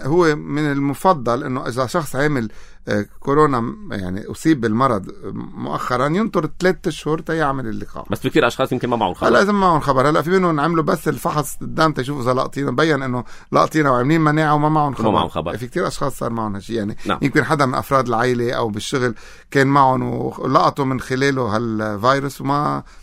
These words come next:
Speaker 1: ما عملوا عوارض، فما عرفوا حالهم إنه أصيبوا بال-
Speaker 2: صحيح.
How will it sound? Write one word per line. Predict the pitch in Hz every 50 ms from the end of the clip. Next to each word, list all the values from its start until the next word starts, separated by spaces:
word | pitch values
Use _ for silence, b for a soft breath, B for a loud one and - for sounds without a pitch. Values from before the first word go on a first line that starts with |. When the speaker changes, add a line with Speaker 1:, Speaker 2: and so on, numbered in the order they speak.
| b
Speaker 1:
ما | - 135
عملوا | 135 156 160 156 143
عوارض، | 127 131 139 135 139 135 127 120 117 107
فما | - - 131 127 131 135
عرفوا | 143 151 135 - 143
حالهم | 117 120 135 135 123 123 131
إنه | 123 107 110 131 123
أصيبوا | - - - 131 120 - 65 -
بال- | - - - - -
Speaker 2:
صحيح. | - - 82 71 78 -